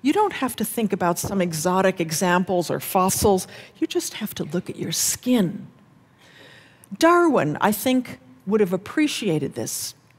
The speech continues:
even though he eschewed the importance of climate on the evolution of pigmentation during his own life. I think were he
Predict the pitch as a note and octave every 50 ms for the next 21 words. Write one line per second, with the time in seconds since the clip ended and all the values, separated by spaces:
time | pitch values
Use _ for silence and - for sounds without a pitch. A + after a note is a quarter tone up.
0 | _ _ _ _ - - - _ _ B3 C#4 C#4+ D4 D4+ C#4+ C#4 C#4 C4+ C4 C4
1 | C4 B3+ - - - - - - C#4 B3+ B3+ A#3+ - - - - - - C4 C#4
2 | D#4 E4 E4+ D#4+ C4+ G#3+ A#3+ A3 G#3 G3+ G3+ F#3 - - - G#3 F#3+ - F3 E3
3 | B2+ - - - - - - - - - - - G#3 G3 - - - - - B3+
4 | B3 A#3+ A#3+ A#3 G#3+ E3+ - - - - - G#3 G#3+ G#3+ G#3 - G3 G#3+ G#3 A3
5 | G#3+ G#3 G#3 - - G#3 G3 F3 E3+ - - - D4 B3+ A#3 A3 G3 F#3+ - -
6 | - A#3+ A3+ A3 - A3+ G3 F#3 F3+ F#3 F#3 F#3+ F#3+ F#3+ F#3+ F3 G3+ G#3+ A3 A3+
7 | G#3+ F#3+ D#3+ D3 D#3 F3 - - - - - - - - B3+ C#4 B3+ E4 D#4+ -
8 | G#3+ A3+ C4 C#4 C#4 B3+ - - C#4 B3 A#3+ A#3